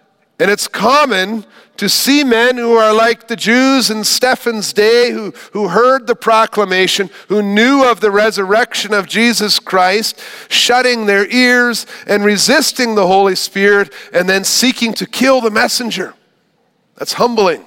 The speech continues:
You read about that, Acts seven, verse fifty-one.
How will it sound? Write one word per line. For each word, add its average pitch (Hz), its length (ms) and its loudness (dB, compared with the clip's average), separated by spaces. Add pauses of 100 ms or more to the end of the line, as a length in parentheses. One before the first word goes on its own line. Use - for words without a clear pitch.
(600)
You 147 100 -6
read 208 160 2
about 190 220 0
that, 165 180 2
Acts 180 300 0
seven, 175 420 -2
verse 147 180 -10
fifty-one. 175 580 -6